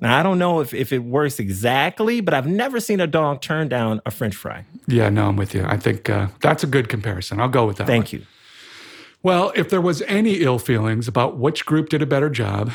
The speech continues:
Speaker 2: it does appear that the Temptations got the last laugh. In nineteen seventy-two, The Undisputed Truth released a single called Papa Was a Rolling Stone on their album
Speaker 1: Oof.
Speaker 2: titled Law of the Land. This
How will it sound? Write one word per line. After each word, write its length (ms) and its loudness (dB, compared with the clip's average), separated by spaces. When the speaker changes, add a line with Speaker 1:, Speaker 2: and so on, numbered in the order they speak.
Speaker 2:
it 160 -6
does 240 2
appear 320 2
that 140 -4
the 80 -4
Temptations 680 0
got 200 -2
the 100 -4
last 360 0
laugh. 480 -2
In 140 4
nineteen 340 2
seventy-two, 800 0
The 100 0
Undisputed 520 0
Truth 300 0
released 320 0
a 40 -2
single 340 0
called 540 0
Papa 360 0
Was 200 -2
a 40 0
Rolling 340 2
Stone 440 -4
on 100 4
their 140 4
album 280 4
Speaker 1:
Oof. 60 -4
Speaker 2:
titled 540 0
Law 540 2
of 160 -2
the 80 -2
Land. 480 -2
This 280 -2